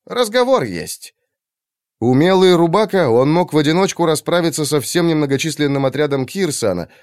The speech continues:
и сторожившие лошадей бойцы приуныли. Один из них, проклиная всех богов, тут же умчался в подвал за капитаном, переполошив остальных. «Ты ж говорил, будто в армии никого нет, кто сможет с тобой на мечах сравниться»,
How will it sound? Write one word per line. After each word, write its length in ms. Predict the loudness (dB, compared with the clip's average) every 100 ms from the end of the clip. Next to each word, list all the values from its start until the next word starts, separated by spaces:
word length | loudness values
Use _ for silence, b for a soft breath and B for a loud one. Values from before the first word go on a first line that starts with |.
| b
и 100 | -4
сторожившие 600 | -2 0 0 -2 -4 -2
лошадей 400 | -2 -2 -2 -2
бойцы 400 | -2 -2 -4 -8
приуныли. 640 | -6 -4 -4 -4 -6 -10 _ _ _ -2
Один 300 | 0 2 0
из 160 | 0
них, 300 | 0 0 0
проклиная 580 | -2 -2 0 0 0 0
всех 260 | 0 -2 0
богов, 360 | 0 0 -2
тут 260 | -4 -4 0
же 100 | 0
умчался 540 | 0 0 0 0 -2
в 40 | -2
подвал 380 | -2 0 0
за 100 | 0
капитаном, 560 | -4 -6 -4 -2 -2 -2
переполошив 600 | -2 -4 -2 -4 -4 -6
остальных. 640 | -6 -6 -6 -6 -12 -20 _ _ _ _ _ _ _ _ _ _ _ _ _
«Ты 180 | -2 0
ж 100 | 0
говорил, 500 | 0 2 4 2 0
будто 400 | 0 -2 0 0
в 80 | 2
армии 280 | 2 2 0
никого 440 | 0 0 2 2
нет, 180 | 0 -2
кто 220 | -2 -2
сможет 380 | -2 -2 -4 -4
с 60 | -6
тобой 260 | -2 -2
на 60 | -2
мечах 380 | -4 -2 -4 -4
сравниться», 640 | -6 -6 -8 -10 -14